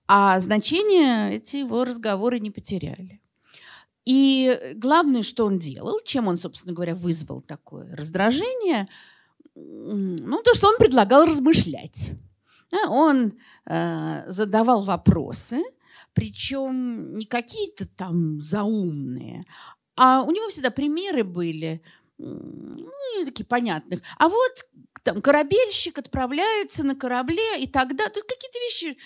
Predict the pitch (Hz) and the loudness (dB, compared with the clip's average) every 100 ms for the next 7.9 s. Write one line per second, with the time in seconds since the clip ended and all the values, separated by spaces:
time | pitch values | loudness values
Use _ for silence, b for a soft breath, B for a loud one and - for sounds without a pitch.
0 | - 233 269 294 392 415 415 302 254 330 | -8 2 4 4 0 -2 -4 -6 -6 -6
1 | 277 214 233 277 370 349 b b - 523 | -6 -4 -4 -4 -10 -12 b b -6 2
2 | 370 185 - 180 160 214 196 202 190 214 | 2 2 -4 -8 -8 -10 -10 -10 -8 -8
3 | 233 - 143 - B B B B 349 320 | -10 -12 -14 -18 B B B B 2 2
4 | 262 294 285 247 254 254 240 165 - - | 2 2 2 2 0 0 -4 -4 -8 -6
5 | 262 480 b b b b _ _ _ - | -6 -6 b b b b _ _ _ 0
6 | 233 220 214 202 190 180 _ _ _ _ | 2 4 2 0 -2 -6 _ _ _ _
7 | _ _ _ _ _ 269 285 285 - | _ _ _ _ _ 0 2 0 -2